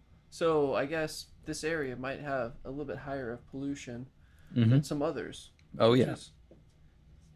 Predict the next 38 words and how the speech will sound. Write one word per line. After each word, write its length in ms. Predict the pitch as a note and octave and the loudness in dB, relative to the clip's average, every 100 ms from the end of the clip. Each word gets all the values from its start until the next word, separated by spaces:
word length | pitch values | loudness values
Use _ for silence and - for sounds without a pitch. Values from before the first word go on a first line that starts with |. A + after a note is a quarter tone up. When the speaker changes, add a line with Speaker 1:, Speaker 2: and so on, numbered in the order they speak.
| - | -6
Speaker 1:
it, 180 | F#3 - | -2 -2
it 220 | E3+ F3+ F#3 | -2 -2 4
kind 140 | C#4 | 4
of 80 | F#3 | 4
explains 460 | D#3+ G#3 F3+ C#3+ B2 | 0 4 4 4 2
now, 280 | A#2+ A#2 | -2 -2
you 120 | A2+ A#2+ | -4 -6
know, 120 | B2 | -4
why 220 | B2+ B2 | -2 -2
this 220 | D3 D3+ | -2 -2
area 200 | C#3 B2 | -4 -2
might 160 | C3 B2 | -4 -4
be 100 | A#2 | -4
at 80 | A2 | -6
a, 120 | A2 - - - | -8 -14 -18 -8
a 60 | |
little 200 | C3+ C3 A#2+ | -6 -6 -8
cheaper 360 | - C#3+ B2 | -8 -8 -8
in 60 | A#2+ | -12
price 280 | - B2 A#2+ | -8 -8 -8
than 80 | B2+ | -10
some 140 | C#3 C3+ | -4 0
other 200 | C3+ F2+ | 0 0
areas 480 | G#2 F2 E2+ F2+ - - | -2 -4 -6 -8 -10 2
Speaker 2:
Mm-hmm. 320 | A#2+ A#2 A2 | 4 6 6
Speaker 1:
of 140 | G#2+ - | 2 0
the 80 | A2 | -10
city. 380 | G#2+ G2+ - - _ - - - - - | -10 -10 -12 -18 _ -20 -20 -20 -2 2
Speaker 2:
It's 180 | C3 | 2
true, 220 | - F#3+ G#3+ | 6 6 8
but 200 | C#3 A2 | 6 8
Venice 420 | A#2 D#3 A3+ - | 8 8 8 8
is, 280 | A#2 G#2+ - - - | 6 4 -2 -14 2
the 180 | A2 A#2 | 6 8
water 440 | G#2+ G#2+ B2 C3+ | 8 10 10 10
is 120 | G#2+ - | 6 6
super 260 | C#3+ B2+ | 4 4
polluted, 520 | - A2 G#2+ G#2 G2+ | 4 6 8 6 4